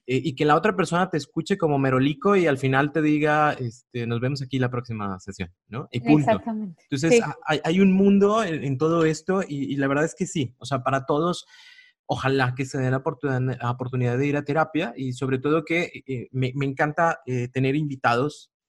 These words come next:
Speaker 1: aunque seas mi primera invitada, pero me encanta.
Speaker 2: <laughs>
Speaker 1: ¿Por qué? Porque precisamente eso nos ayuda a todos a decir, "Ah, ok, o sea, cada persona, cada terapeuta puede, puede tener una corriente diferente y su forma de trabajo es diferente".
Speaker 2: Por supuesto.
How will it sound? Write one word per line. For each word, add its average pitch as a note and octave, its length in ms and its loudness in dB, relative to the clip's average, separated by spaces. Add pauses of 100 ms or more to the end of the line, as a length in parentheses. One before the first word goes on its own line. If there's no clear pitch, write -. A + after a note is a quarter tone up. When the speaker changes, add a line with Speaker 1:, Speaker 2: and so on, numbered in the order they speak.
(160)
Speaker 1:
aunque G#2+ 280 -4
seas A2 160 -10
mi C3 80 0
primera A#2+ 240 -2
invitada, B2 340 -4
pero A#2+ 140 -8
me B2+ 80 -4
encanta. D4+ 400 2
Speaker 2:
<laughs> - 840 0
Speaker 1:
¿Por E3+ 160 6
qué? G#3+ 160 8
Porque D#3 240 2
precisamente E3+ 680 2
eso E3 360 0
nos C3+ 380 0
ayuda D3 260 4
a D#3 80 -6
todos D#3+ 300 4
a C#3+ 40 2
decir, C3+ 320 2
"Ah, G3 280 4
ok, D#3 160 -2 (360)
o B2+ 40 -2
sea, B2+ 220 -6
cada D3 380 0
persona, E3+ 760 -2
cada B2 280 0
terapeuta D#3 840 0 (120)
puede, C3 420 4
puede D3+ 460 2
tener D3+ 220 2
una D3+ 160 2
corriente D#3 440 -2
diferente D#3+ 600 -2 (300)
y C#3 100 -4
su C3 160 0
forma B2+ 360 2
de C3+ 80 0
trabajo B2+ 460 2
es G2+ 100 -6
diferente". F#2 460 -14 (600)
Speaker 2:
Por A3+ 200 2
supuesto. G#3+ 520 -2